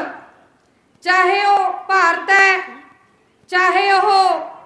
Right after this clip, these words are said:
ਫੋਰਨ ਕੰਟਰੀਆਂ ਨੇ, ਸਾਡੇ ਸਿੱਖਾਂ ਦੇ ਉੱਪਰ ਹਮੇਸ਼ਾ ਹੀ ਮਾਰ ਪੈਂਦੀ ਰਹੀ ਹੈ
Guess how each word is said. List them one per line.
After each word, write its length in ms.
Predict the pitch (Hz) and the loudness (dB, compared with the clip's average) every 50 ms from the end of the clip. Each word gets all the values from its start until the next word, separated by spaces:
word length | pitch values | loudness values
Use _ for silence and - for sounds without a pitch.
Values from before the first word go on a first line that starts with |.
| - _ _ _ - - _ _ _ _ _ _ _ _ _ _ _ _ _ _ _ _ _ _ _ _ _ _ _ _ _ _ _ _ _ _ - | -20 _ _ _ -20 -20 _ _ _ _ _ _ _ _ _ _ _ _ _ _ _ _ _ _ _ _ _ _ _ _ _ _ _ _ _ _ -6
ਫੋਰਨ 380 | - 339 349 370 392 403 415 415 | -2 0 0 0 0 0 -2 -2
ਕੰਟਰੀਆਂ 560 | 403 381 370 370 - 392 392 392 392 392 392 | -2 -2 -2 -2 -4 -4 -2 0 0 0 0
ਨੇ, 480 | 381 381 381 359 359 320 - - - - - _ _ _ _ _ _ _ - | 0 0 -2 -2 -4 -6 -10 -14 -20 -20 -20 _ _ _ _ _ _ _ -8
ਸਾਡੇ 320 | - - 392 392 403 427 440 427 427 403 - - - - - - - | -2 -2 0 0 0 -2 -2 -4 -4 -6 -8 -14 -18 -20 -20 -18 -10
ਸਿੱਖਾਂ 420 | - 381 381 381 - 403 427 415 403 | -8 -8 -8 -4 -2 0 0 0 0
ਦੇ 80 | 403 | -2
ਉੱਪਰ 340 | 392 392 392 392 392 392 381 381 370 349 349 - - - - - 302 | -4 -4 0 0 0 2 2 2 0 -2 -4 -6 -12 -16 -16 -10 -6
ਹਮੇਸ਼ਾ 420 | 330 339 370 381 403 392 381 415 427 | -4 -2 -2 -2 -2 -2 -2 -2 0
ਹੀ 220 | 415 403 392 392 370 359 - - - - _ _ _ - | 0 0 -2 -4 -6 -10 -14 -18 -20 -20 _ _ _ -10
ਮਾਰ 420 | 277 285 320 339 359 381 403 403 403 | -4 -2 0 2 4 4 4 2 0
ਪੈਂਦੀ 380 | 392 392 381 370 359 370 370 | -2 -2 -2 -2 -2 -4 -4
ਰਹੀ 280 | 359 349 359 359 370 370 | -4 -4 -4 -2 0 0
ਹੈ 180 | 370 370 359 | 0 0 0